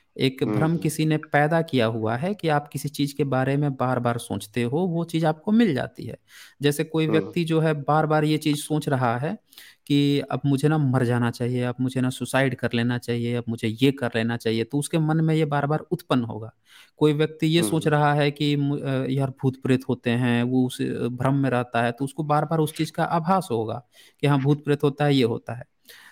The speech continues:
Speaker 1: तो कुछ लोग ये सोचते हैं कि हाँ, भगवान होता है, वो हमारा कुछ, हम ये करेंगे तो हमको फ़ायदा कर देगा, ये कर देगा, उसके मन में बैठ गया, तो वो बार-बार पूजा पाठ कर रहा है, बार-बार उस चीज़ों को सोच रहा है,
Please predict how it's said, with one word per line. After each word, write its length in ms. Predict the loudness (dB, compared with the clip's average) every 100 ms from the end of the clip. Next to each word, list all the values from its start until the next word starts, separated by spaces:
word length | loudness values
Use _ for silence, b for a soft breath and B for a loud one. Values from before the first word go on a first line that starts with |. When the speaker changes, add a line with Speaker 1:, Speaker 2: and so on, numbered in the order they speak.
| B
Speaker 1:
तो 340 | 4 4 4 0
कुछ 160 | -2 0
लोग 200 | 2 2
ये 80 |
सोचते 320 | 0 0 0 0
हैं 100 | 2
कि 80 |
हाँ, 200 | 2 2
भगवान 340 | 0 2 2 2
होता 280 | 0 0 0
है, 200 | 2 0
वो 340 | 2 2 2
हमारा 360 | 0 0 0 -2
कुछ, 240 | -4 -2
हम 140 | 2
ये 120 | 2 2
करेंगे 380 | 0 0 0
तो 140 | 0 -4
हमको 220 | -4 -6
फ़ायदा 300 | -2 0 0
कर 180 | -2 -2
देगा, 220 | -2 0
ये 160 | 2 0
कर 180 | 0
देगा, 160 | -2 0
उसके 200 | -2 0
मन 100 | 0
में 140 | 0
बैठ 220 | 2 0 0
गया, 160 | -2
तो 120 | 0
वो 60 | -2
बार-बार 340 | 0 0 0 -2
पूजा 200 | -2 0
पाठ 220 | 0 -2
कर 160 | -4
रहा 120 | -4 -2
है, 60 |
बार-बार 300 | -2 0 0
उस 120 | 0
चीज़ों 260 | -2 -2 -2
को 80 | -2
सोच 280 | -4 -4 -2
रहा 280 | 0 0
है, 180 | -2 -8